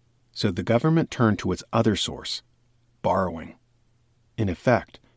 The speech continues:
the international bankers, having created the Depression, now loaned America the cash to recover from it. Naturally, the interest on these loans would be borne on the backs of taxpayers for years to come.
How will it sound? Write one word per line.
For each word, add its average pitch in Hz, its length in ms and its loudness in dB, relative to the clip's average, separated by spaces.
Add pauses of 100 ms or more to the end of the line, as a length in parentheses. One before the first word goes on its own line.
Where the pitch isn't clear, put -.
the 117 100 6
international 156 520 4
bankers, 104 460 0
having 92 260 -2
created 113 400 0
the 127 80 -2
Depression, 110 640 -2 (180)
now 107 220 2
loaned 156 260 4
America 113 400 4
the 85 100 -8
cash 107 360 -4
to 92 80 -4
recover 87 500 0
from 71 300 -12
it. - 80 -18 (680)
Naturally, 110 640 2 (220)
the 101 160 -4
interest 127 400 2
on 87 120 -2
these 85 200 -6
loans 90 240 -6
would 85 100 -6
be 90 120 -4
borne 98 280 0
on 104 80 2
the 104 80 2
backs 104 320 0
of 98 80 -2
taxpayers - 760 -4 (200)
for - 180 -6
years 87 380 -4
to - 100 -2
come. 85 380 -6